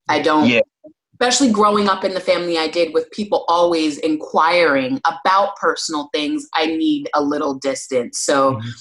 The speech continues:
Speaker 2: Yeah.
Speaker 1: the social media world with music is so difficult 'cause they want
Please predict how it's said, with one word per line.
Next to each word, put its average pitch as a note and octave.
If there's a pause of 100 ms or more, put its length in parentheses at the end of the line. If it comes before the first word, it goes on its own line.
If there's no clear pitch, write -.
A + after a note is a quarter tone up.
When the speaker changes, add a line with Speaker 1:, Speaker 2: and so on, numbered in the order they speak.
(120)
Speaker 2:
Yeah. A2
Speaker 1:
the -
social A3+ (280)
media F3
world D3+ (340)
with E3+
music F3+
is -
so E3+
difficult E3+
'cause D#3+
they E3
want E3+